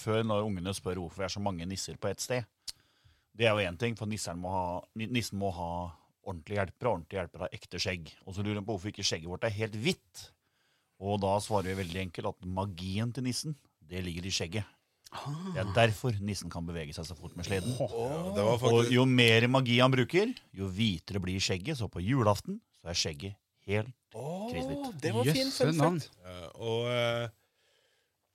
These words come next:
Speaker 4: der fikk vi jo, fordi at vi har jo, når vi er ute og reiser, så har vi jo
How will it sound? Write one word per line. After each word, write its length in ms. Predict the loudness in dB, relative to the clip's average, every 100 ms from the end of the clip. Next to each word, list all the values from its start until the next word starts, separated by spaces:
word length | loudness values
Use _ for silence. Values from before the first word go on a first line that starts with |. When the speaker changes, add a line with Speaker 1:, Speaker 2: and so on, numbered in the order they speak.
| -14 -4
Speaker 4:
der 240 | -2 -2
fikk 220 | -6 -12 -6
vi 60 |
jo, 200 | -4 -6
fordi 200 | -8 -10
at 80 | -6
vi 80 | -4
har 140 | -2
jo, 180 | -2 -4 -12 _ _ _ _
når 120 | -6 -2
vi 220 | 0 2
er 140 | 4 2
ute 140 | 0
og 60 | 0
reiser, 260 | 0 -2 -8
så 120 | -8
har 100 | -6
vi 60 |
jo 100 | -6